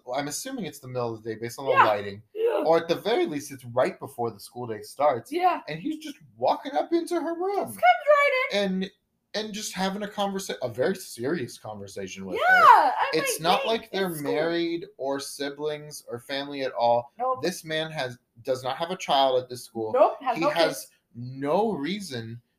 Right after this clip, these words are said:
Speaker 1: to be in this school.
Speaker 2: Yep, just walks right in, talks to me right again.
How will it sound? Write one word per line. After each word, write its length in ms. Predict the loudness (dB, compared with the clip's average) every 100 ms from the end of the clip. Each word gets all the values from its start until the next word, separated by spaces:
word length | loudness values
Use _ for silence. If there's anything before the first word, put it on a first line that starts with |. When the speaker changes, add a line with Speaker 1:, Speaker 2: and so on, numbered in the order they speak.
| _
Speaker 1:
to 160 | -10 -10
be 260 | -8 -6
in 140 | -4 -4
this 180 | -8 -10
school. 540 | -8 -6 -4 -6 -10
Speaker 2:
Yep, 320 | -8 -8 -8
just 260 | -14 -16 -12
walks 460 | 2 4 4 0 -2
right 400 | 4 6 6 4
in, 180 | 0
talks 280 | 2 2 2
to 60 | -2
me 80 | -2
right 180 | -2
again. 140 | -6